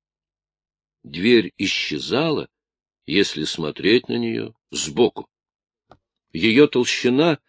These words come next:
если она у нее была, оказалась меньше, чем у нитки или хорошо наточенного лезвия бритвы. Эдуардо прошел за нее. Поглядев оттуда,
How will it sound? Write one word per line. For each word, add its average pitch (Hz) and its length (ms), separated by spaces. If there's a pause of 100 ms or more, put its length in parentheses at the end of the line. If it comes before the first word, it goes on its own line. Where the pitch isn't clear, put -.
(200)
если 82 580
она 80 260
у 69 80
нее 65 260
была, 71 280 (400)
оказалась 113 720
меньше, 135 540
чем 131 340
у 127 120
нитки 123 540 (580)
или 95 480
хорошо 98 520
наточенного 107 840
лезвия 90 520
бритвы. 98 520 (1600)
Эдуардо 101 800 (640)
прошел 85 640
за 73 380
нее. 73 460 (760)
Поглядев 98 580
оттуда, 117 720